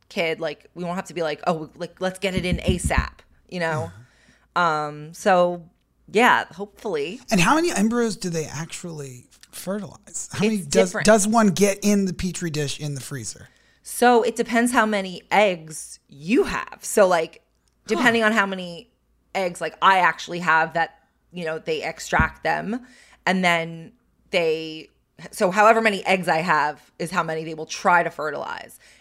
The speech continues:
Speaker 1: And then after, but then not all of them make it, you know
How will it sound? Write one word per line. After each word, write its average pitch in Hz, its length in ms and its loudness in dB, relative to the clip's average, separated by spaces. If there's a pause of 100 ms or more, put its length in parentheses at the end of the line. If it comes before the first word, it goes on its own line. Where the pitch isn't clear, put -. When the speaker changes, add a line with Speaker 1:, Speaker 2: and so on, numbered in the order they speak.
(120)
Speaker 1:
And 175 200 -2
then 160 420 -2 (880)
after, 254 380 2
but 208 180 -2
then 214 220 2 (100)
not 196 280 2
all 202 220 6
of 185 100 -2
them 170 360 -6 (200)
make 175 360 -6
it, 156 260 -4 (140)
you 185 140 -4
know 160 360 -6